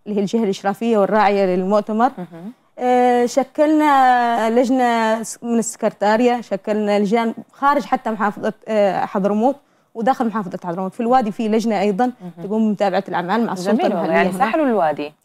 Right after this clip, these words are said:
Speaker 1: نعم.
Speaker 2: أها.
Speaker 1: وفي، في ممثلين ل-، للمؤتمر في محافظات مثل أبين، مثل، آه، عدن، الضالع، آه، لحج.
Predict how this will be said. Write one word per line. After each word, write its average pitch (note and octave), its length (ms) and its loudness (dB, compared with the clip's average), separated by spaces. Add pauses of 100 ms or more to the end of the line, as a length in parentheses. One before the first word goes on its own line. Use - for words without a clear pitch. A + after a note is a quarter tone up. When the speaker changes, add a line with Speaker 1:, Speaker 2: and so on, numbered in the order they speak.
Speaker 1:
نعم. F#3+ 280 -6 (120)
Speaker 2:
أها. C#3+ 240 -18 (200)
Speaker 1:
وفي، G#3+ 1040 0
في D#4 240 0
ممثلين C#4 720 0
ل-، A3+ 180 2
للمؤتمر C4 640 0
في A#3+ 300 -4
محافظات A3+ 640 -2
مثل G3+ 260 -8
أبين، A#3+ 360 -2 (240)
مثل، G3 360 -8
آه، F#3 420 -12 (380)
عدن، A#3 380 -2 (300)
الضالع، G#3+ 520 0 (600)
آه، G3+ 420 -10
لحج. A#3 380 -2